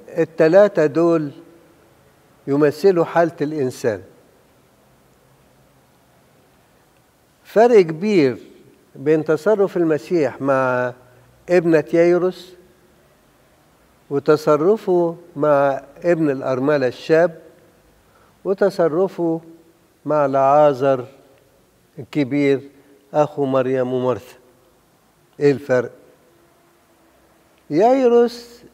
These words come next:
بنته كانت عيلة صغيرة، وهو عنده ثقة في المسيح، وراح قال له: "تيجي تزو-، تزورنا في البيت، البنت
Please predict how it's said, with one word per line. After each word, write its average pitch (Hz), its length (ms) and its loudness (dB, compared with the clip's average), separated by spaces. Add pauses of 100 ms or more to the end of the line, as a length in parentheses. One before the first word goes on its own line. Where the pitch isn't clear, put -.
(220)
بنته 202 640 0
كانت 190 260 -2
عيلة 175 320 0
صغيرة، 135 540 -2 (2000)
وهو 196 340 2
عنده 185 300 2
ثقة 185 320 -2
في 147 140 -4
المسيح، 143 640 -4 (1300)
وراح 180 220 0
قال 180 180 -4
له: 156 60 -6
"تيجي 147 340 -6
تزو-، 139 360 -2
تزورنا 143 540 -6
في 135 100 -16
البيت، 135 380 -6 (920)
البنت 143 360 -2